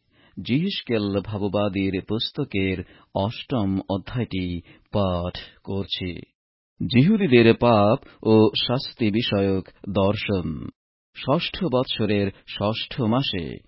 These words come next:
মাসের পঞ্চম দিনে আমি আপন গৃহে উপবিষ্ট ছিলাম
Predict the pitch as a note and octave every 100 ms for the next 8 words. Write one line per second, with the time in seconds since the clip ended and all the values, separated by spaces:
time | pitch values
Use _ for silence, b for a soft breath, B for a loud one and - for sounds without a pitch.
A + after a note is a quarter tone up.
0 | b b - F#2+ A#2+ A2 G#2 G2 G#2 G2+
1 | G#2 D3+ D#3+ B2+ G2 E2+ D2 _ _ -
2 | - G#2 G#2 G#2 A2 C#3+ C3+ G#2+ F#2 A2+
3 | A2 G2+ F#2+ F#2+ F#2+ G#2 G2+ C#3+ - F#2+
4 | F#2 - G#2+ F2+ E2 C#2+ C2+